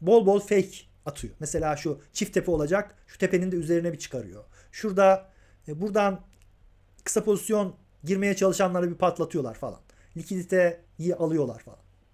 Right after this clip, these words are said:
Böyle konseptler de var. Ama bu videoda onlara şimdilik girmeyeyim. Ee, böyle. Böyle bir anlatım yapmış olduk. Hani ortalamaya yakınsama stratejisini, aralık piyasasında izlenebilecek bir stratejiyi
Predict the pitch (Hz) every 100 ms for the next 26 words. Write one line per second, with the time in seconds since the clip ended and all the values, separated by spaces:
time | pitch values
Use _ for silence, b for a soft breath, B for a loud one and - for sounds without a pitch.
0 | - 254 262 247 226 233 214 214 170 131
1 | 240 - _ b 196 190 220 208 208 208
2 | 208 196 196 196 196 185 190 202 175 139
3 | 269 - - b b b b 143 139 139
4 | 139 147 165 185 294 196 - - - _
5 | 269 190 175 277 - _ - - 208 185
6 | 143 247 277 _ - 196 185 202 151 127
7 | 269 277 - b b b - 160 196 247
8 | - - 185 190 220 220 240 240 233 214
9 | 226 220 233 170 - _ _ - - 175
10 | 170 143 - 123 156 240 247 b - 170
11 | 233 247 208 190 185 196 196 175 180 190
12 | 185 175 170 156 151 - 151 135 123 120
13 | 214